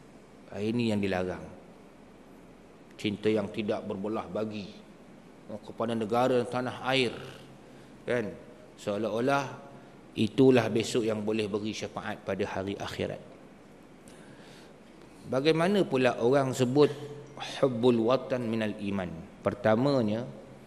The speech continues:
hadis itu maksudnya cinta kepada negara sebahagian daripada iman, bukanlah hadis. Itu bukan hadis.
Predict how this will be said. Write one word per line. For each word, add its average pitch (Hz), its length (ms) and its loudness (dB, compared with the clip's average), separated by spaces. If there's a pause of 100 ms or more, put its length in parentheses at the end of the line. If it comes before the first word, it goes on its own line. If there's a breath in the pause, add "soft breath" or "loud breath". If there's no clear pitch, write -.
(560 loud breath)
hadis 110 400 0
itu 139 320 0 (160)
maksudnya 113 640 2
cinta 120 560 2
kepada 110 400 2
negara 117 560 0 (240)
sebahagian 104 560 6
daripada 98 480 0
iman, 120 480 -4
bukanlah 101 480 -4
hadis. 95 480 -6 (1200 loud breath)
Itu 98 160 -4
bukan 98 240 -4
hadis. - 560 -8